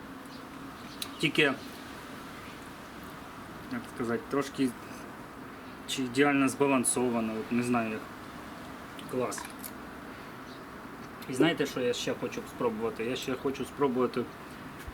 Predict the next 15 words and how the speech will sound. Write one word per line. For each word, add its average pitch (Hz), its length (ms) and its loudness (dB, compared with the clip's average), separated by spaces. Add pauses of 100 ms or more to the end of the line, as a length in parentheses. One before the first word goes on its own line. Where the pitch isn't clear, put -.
(160)
вишня 135 540 6
та 131 120 6
чесник. 131 420 6 (480)
Я 135 160 10
ніколи, 143 560 10
ніколи 131 800 10
не 123 140 10
пробував 127 440 6
такого 120 260 2
сочетання. 107 540 -2 (1800)
Мені 139 180 8
дуже 127 240 6
цікаво. 113 300 0 (2000)
Я 123 140 4
н-, 143 260 6